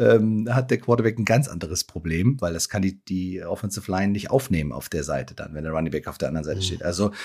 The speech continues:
Speaker 1: ich glaube, da gibt's ein ganz gutes Package, was sie da, äh, rausspielen können. Und auch hier wieder ein unfassbar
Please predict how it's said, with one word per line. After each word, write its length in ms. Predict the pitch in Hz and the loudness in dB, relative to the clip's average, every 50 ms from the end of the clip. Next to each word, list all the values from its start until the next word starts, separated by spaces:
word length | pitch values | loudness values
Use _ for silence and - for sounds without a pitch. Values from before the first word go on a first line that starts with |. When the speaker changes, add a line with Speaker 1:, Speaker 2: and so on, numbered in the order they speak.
| - - | -14 -8
Speaker 1:
ich 80 | _ - | _ 2
glaube, 220 | 113 110 110 120 | 4 4 6 4
da 100 | 117 107 | 4 4
gibt's 260 | 107 120 - - - | 4 2 2 0 0
ein 160 | 117 117 107 | 2 2 2
ganz 280 | 101 110 113 110 - - | 2 2 0 0 -2 0
gutes 340 | - 127 123 120 107 - - | -2 2 2 2 2 2 -2
Package, 640 | - - - 120 123 - 123 113 - - - - - - - - - _ _ _ - | -4 -2 -2 0 2 2 2 2 2 2 0 -2 -4 -10 -20 -20 -20 _ _ _ 0
was 200 | 101 104 - - | 2 2 4 4
sie 120 | 113 104 | 4 4
da, 300 | 98 98 95 95 92 92 | 6 6 6 6 4 2
äh, 300 | 92 - 104 98 95 95 92 | 0 -2 -2 0 0 0 0
rausspielen 640 | 80 87 90 90 101 - - - 107 110 117 120 117 | 0 0 0 0 -2 -4 -4 0 2 2 2 2 2
können. 320 | - - 117 110 113 110 | 0 -2 -2 -2 -2 -2
Und 140 | 101 98 95 | -2 -4 -4
auch 180 | - 107 101 - | -4 -6 -8 -6
hier 240 | - - 117 107 92 | -2 0 2 2 2
wieder 160 | 92 87 85 | 2 0 -2
ein 80 | 90 | -2
unfassbar 1300 | 98 - - 135 127 131 131 127 - - - - - - - 131 120 - - - - 107 104 101 95 95 | -4 0 4 6 8 8 6 4 0 -4 -8 -10 -6 -4 -4 -2 -2 -2 -2 0 2 2 2 2 2 0